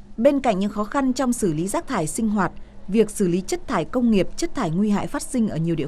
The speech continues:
phương cũng là vấn đề bức xúc. Trong khoảng mười năm trở lại đây, đã có một số công ty môi trường của các địa phương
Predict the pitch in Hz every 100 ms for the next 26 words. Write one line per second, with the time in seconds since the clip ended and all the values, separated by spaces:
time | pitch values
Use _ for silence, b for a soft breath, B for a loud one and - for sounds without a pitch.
0 | - 208 202 202 190 269 143 160 196 165
1 | 214 285 302 - - - - - - -
2 | - - - 294 269 180 170 196 196 247
3 | 247 160 156 190 220 208 - - - -
4 | 214 233 254 226 - 185 262 240 254 240
5 | 247 240 220 170 147 160 277 214 170 233
6 | 220